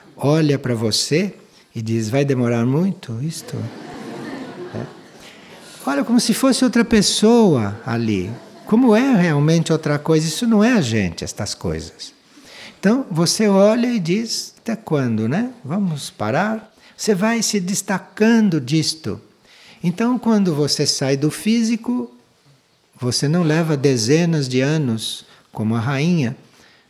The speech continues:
para sair do astral. Você pode sair do astral em pouco tempo, em menos tempo.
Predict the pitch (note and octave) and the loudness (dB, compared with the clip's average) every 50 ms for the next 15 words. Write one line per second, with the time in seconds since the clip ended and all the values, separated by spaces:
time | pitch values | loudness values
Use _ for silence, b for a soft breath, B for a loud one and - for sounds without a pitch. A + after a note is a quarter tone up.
0 | _ - C3 C3+ B2+ - - C3+ B2+ C#3 C3+ C3+ C#3+ D#3+ F3 E3 - - - C#3 | _ -6 -4 -2 -2 -2 0 2 2 2 2 2 0 0 0 -2 -4 -4 -2 0
1 | C3+ C3 C3+ C3+ C3+ - - b b b b b - - F#3 F#3 F#3 E3+ C#3+ B2+ | 0 2 0 -2 -6 -12 -18 b b b b b -4 -4 -4 -2 0 0 0 0
2 | A#2+ - - C3+ A#2 B2 A#2+ C3 C#3 D3 C#3+ C#3+ - - D#3 D#3 E3+ G3 G3+ F#3 | 0 -2 -2 -2 -2 -2 0 0 -2 -2 -2 -4 -4 -2 -2 0 0 0 -2 -6
3 | B B B B B B _ _ _ _ _ - - A2+ A#2 G#2+ G#2+ G#2+ G2+ G2 | B B B B B B _ _ _ _ _ -8 -4 -2 -2 0 0 -2 -2 -4
4 | - - C#3+ D#3 D#3 - A#2+ - - F3+ F3+ D#3 B2+ G#2+ - - G#2+ G#2 G#2+ A#2 | -4 -4 -4 -4 -2 -4 -8 -4 -2 -2 0 0 -2 -4 -6 -8 -10 -10 -10 -12
5 | - - A#2+ A2+ A#2 B2 C3+ C#3+ D3+ D3+ D3+ C#3+ - - - B2 A2 G#2 F#2 F#2+ | -12 -8 -4 -2 -2 0 0 0 0 0 -2 -4 -6 -4 -2 0 0 0 -2 -4
6 | - - F2 | -8 -12 -14